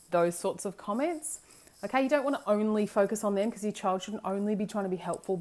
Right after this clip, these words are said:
but it is really, really helpful if they can do this. Okay, now something that we need to remember is that this is a work in progress, much like our child. This is a work in progress. This is not something that you're gonna be able to do or your child's going to be able to do for you by themselves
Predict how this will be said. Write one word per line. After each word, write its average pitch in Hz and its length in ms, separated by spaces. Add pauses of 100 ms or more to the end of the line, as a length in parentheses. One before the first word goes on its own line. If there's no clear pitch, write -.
but 233 340 (360)
it - 160
is 220 480
really, 196 360
really 180 180
helpful 170 440
if 190 120
they 175 140
can 185 220
do 165 200
this. - 380 (500)
Okay, 254 220
now 262 220
something 294 340
that 311 120
we 254 100
need 220 300
to 285 100
remember 202 460 (580)
is 220 200
that 220 320 (240)
this 220 400
is 254 160
a 269 40
work 202 360
in 208 100
progress, 165 760
much 156 220
like 208 180
our 233 100
child. 196 460 (520)
This 254 180
is 302 100
a 311 60
work 269 260
in 254 120
progress. 214 380
This 247 140
is 247 160
not 240 300
something 214 520
that 202 100
you're 202 80
gonna 208 180
be 208 140
able 202 180
to 208 140
do 190 420
or 196 80
your 196 80
child's 190 380
going 196 260
to 202 80
be 190 80
able 180 200
to 180 100
do 180 180
for 180 240
you 175 100
by 165 200
themselves 175 560